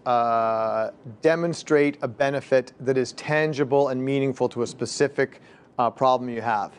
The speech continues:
And I'll give you a little example, um, of that, and I'll give you, I'll give you two more points.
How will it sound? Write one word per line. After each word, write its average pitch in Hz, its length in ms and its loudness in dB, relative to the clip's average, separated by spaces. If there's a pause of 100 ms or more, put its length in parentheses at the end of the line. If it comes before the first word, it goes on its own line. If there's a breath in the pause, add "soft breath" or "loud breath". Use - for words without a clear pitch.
(140)
And 127 180 0
I'll 131 60 -4
give 135 200 -2
you 143 120 4
a - 20 4
little 139 240 2
example, 127 640 0 (480 loud breath)
um, 123 480 0 (160)
of 131 120 0
that, 127 180 4
and 127 100 -4
I'll 127 100 2
give 127 220 0 (140)
you, 135 80 0
I'll 127 260 -4 (240)
give 131 120 -2
you 127 40 -2
two 151 160 -2
more 139 160 2
points. 110 380 -6